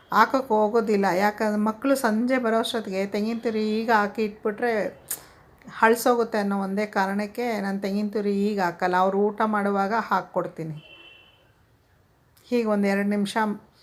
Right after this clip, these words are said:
ಮಗುಚಿ, ಚೌಟಲ್ಲಿ ಮಗುಚಿ, ಮಗುಚಿ ಚೆನ್ನಾಗಿ ಬಿಸಿ ಮಾಡಬೇಕು. ಆ, ಈ ಕಡೆ ಆಯಿತು ಪಲ್ಯ ಅಂದ್ಕೊಳ್ತೀನಿ. ಈಗ ಸಾರಿಗೆ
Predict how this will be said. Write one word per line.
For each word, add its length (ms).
ಮಗುಚಿ, 460
ಚೌಟಲ್ಲಿ 500
ಮಗುಚಿ, 340
ಮಗುಚಿ 520
ಚೆನ್ನಾಗಿ 440
ಬಿಸಿ 320
ಮಾಡಬೇಕು. 580
ಆ, 380
ಈ 140
ಕಡೆ 600
ಆಯಿತು 460
ಪಲ್ಯ 360
ಅಂದ್ಕೊಳ್ತೀನಿ. 800
ಈಗ 240
ಸಾರಿಗೆ 880